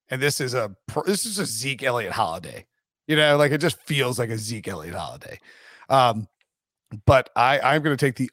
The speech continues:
under on his receptions at plus money, because I think it's very possible that as a seven and a half point favorite, the Cowboys get up big, decide to pound the ball, and that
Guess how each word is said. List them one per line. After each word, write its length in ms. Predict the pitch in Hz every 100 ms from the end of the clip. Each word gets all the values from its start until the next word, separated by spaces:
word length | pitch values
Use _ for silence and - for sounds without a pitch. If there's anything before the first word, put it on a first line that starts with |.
| -
under 540 | 139 135 117 98 98 _ _ -
on 120 | 131
his 140 | 131
receptions 560 | 110 107 120 110 120 104
at 140 | 98
plus 320 | - 139 113 -
money, 200 | 135 117
because 240 | 110 123
I 100 | 123
think 260 | 120 156 120
it's 120 | 113
very 260 | 117 131 127
possible 600 | - 123 117 120 113 104 _ _
that 160 | 127 113 -
as 180 | 127
a 40 | 120
seven 160 | 143 135
and 60 |
a 20 |
half 100 | 123
point 160 | 123 117
favorite, 220 | 131 123
the 60 | 107
Cowboys 280 | 127 120 117
get 140 | 123
up 100 | 107 -
big, 320 | 170 170 147 _ _ _ _ _ _ _ -
decide 240 | 127 127
to 60 | 101
pound 260 | 139 139
the 40 | 139
ball, 440 | 135 131 131 127 -
and 200 | 127
that 120 | 120